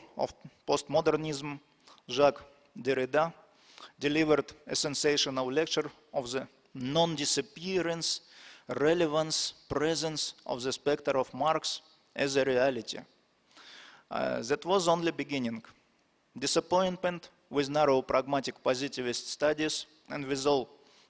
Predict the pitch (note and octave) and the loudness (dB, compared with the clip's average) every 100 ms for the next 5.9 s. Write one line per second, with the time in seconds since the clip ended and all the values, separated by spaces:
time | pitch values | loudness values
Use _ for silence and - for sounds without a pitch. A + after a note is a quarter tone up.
0 | - C#3 C#3+ C#3 - C#3+ - B2+ A#2 - | -10 -4 -2 -2 0 0 0 -6 -8 -12
1 | _ - _ - C3+ - C#3 D#3 D#3 D#3 | _ -20 _ 0 0 2 0 2 2 0
2 | D3+ C#3+ C#3+ - C#3+ B2+ C#3 D3 C#3 C#3 | -4 -6 -8 -4 -4 0 2 4 4 0
3 | C#3+ _ _ - - - - - _ - | -8 _ _ -20 -20 -20 -20 -20 _ 4
4 | D3+ D#3+ - D3 C#3+ C#3+ C3 - D#3+ E3 | 8 8 6 0 0 0 -2 0 2 4
5 | D#3 D#3+ - - C#3 C3 C3 C3 D3 | 2 0 -6 -8 -6 0 2 2 0